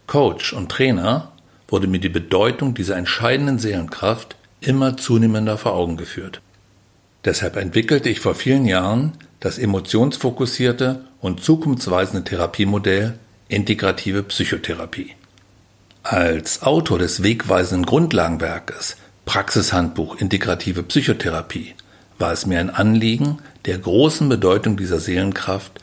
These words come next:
seinen gebührenden Raum zu geben. Vieles von dem, was ich verfasste, bekommst du in dieser Podcast-Reihe vermittelt. In diesem dritten Teil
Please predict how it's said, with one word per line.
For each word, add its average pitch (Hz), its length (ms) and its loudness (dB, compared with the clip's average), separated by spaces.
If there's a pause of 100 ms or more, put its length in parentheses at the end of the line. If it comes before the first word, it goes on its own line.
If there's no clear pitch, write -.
(140)
seinen 87 320 0
gebührenden 98 580 2
Raum 90 280 0
zu 95 140 -4
geben. - 320 -8 (1300)
Vieles 170 320 2
von 87 180 2
dem, 82 240 -2
was 78 140 -2
ich 87 140 -2
verfasste, - 720 -2 (280)
bekommst - 540 0
du - 20 2
in 85 100 0
dieser 113 240 2
Podcast-Reihe 85 960 -4 (200)
vermittelt. - 560 0 (1300)
In 101 220 0
diesem 104 320 4
dritten 147 320 2
Teil 92 460 0